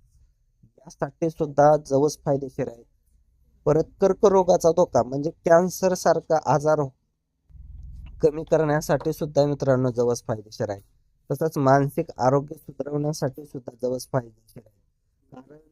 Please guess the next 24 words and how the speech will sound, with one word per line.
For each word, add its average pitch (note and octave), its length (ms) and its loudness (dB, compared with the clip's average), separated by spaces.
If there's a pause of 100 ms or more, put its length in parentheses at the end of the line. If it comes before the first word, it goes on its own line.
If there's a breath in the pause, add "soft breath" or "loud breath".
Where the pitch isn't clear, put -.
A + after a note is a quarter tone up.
(200)
जवसामध्ये C3 840 0 (2250)
लिव्हरला D3 560 -4
ठीक - 340 -18 (160)
करतात A#2 300 -20 (640)
आणि A#2 180 -10
लिव्हरला C#3+ 580 -8
ठीक D#3 280 -20 (160)
केल्यानंतर - 540 -20 (180)
लिव्हर A#3+ 240 -4 (160)
आपोआप - 560 -8
काय A#3 120 -20
करतो A#3 320 -10
मित्रांनो, - 520 -20
शरीर A#3 260 -16
ठीक - 600 -20
करतो. - 220 -20 (560)
मग C#3 100 -20
याच्यामध्ये F3 440 -4
वजन E3 380 -2
कमी F#3 340 -12
होणार D#3+ 240 -4
का, D3+ 200 0
तर D3 220 -4
हो, C#3+ 260 -8